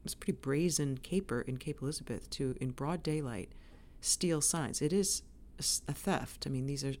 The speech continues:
permitted signs. They were allowed. They were protected speech, and they served an important purpose because it showed people where the proposed location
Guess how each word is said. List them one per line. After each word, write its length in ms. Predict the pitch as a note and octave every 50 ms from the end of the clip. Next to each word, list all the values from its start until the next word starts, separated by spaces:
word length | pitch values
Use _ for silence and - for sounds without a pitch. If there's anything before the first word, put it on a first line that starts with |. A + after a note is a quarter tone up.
| - -
permitted 480 | - D3+ D3 D3+ D#3 D3+ D#3 D#3 -
signs. 600 | - - C#3 B2+ A#2+ A#2+ B2+ C#3+ D#3 - - - - -
They 140 | - C#3 B2+
were 260 | B2+ B2+ B2+ B2+ B2+ - - - - - -
allowed. 600 | C#3+ D3 C#3+ C#3 C3+ B2+ B2 B2 C#3+ D#3+ - -
They 100 | - C#3+
were 100 | C3+ C3
protected 560 | B2+ - - C#3+ - - D3 - - D#3+ - -
speech, 360 | - - B2+ B2+ C3+ - - -
and 120 | C#3+ C#3+
they 80 | D3 C#3+
served 300 | - - F#3+ G3 G3 F#3+
an 60 | D#3+
important 380 | D3+ D3 - - - - C3+
purpose 280 | - B3 B3+ - F#3+ -
because 420 | - C#3+ C3+ - C#3+ C3+ C3 - - - - - - - - - - - -
it 180 | - D3+ - -
showed 600 | - - - E3+ E3 E3 D#3+ D#3+ D#3 D3+ D#3 C#3+ - - -
people 420 | - C#3 C3+ - - C3+ C3 B2+
where 340 | B2+ C3+ C3+ C3 C3+ C3 B2+
the 100 | B2+ -
proposed 440 | - - B2+ - C#3+ B2+ B2 - -
location 540 | B2 - - C#3 C#3 - - C3+ B2 B2